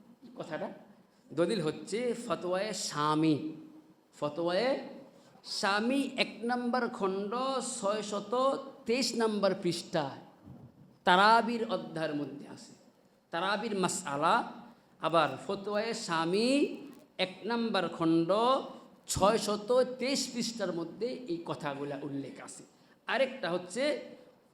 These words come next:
মুহিতুল বোরহানিতে একশো, এই এক নম্বর ভলিউম, এক নম্বর খণ্ড চারশো ষাট পৃষ্ঠায় আছে দুইটা ফতোয়ায়ে শামী, মুহিতুল বোরহানি। এই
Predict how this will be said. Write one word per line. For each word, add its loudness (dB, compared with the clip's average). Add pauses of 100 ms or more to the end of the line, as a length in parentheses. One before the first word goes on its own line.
(920)
মুহিতুল 2 (520)
বোরহানিতে 4 (760)
একশো, 2 (300)
এই 0 (200)
এক -4
নম্বর 2
ভলিউম, 2
এক -4
নম্বর 2
খণ্ড 0 (600)
চারশো 4
ষাট 2
পৃষ্ঠায় -6
আছে -12 (380)
দুইটা -6
ফতোয়ায়ে -8
শামী, -2 (600)
মুহিতুল 0
বোরহানি। -4 (440)
এই 2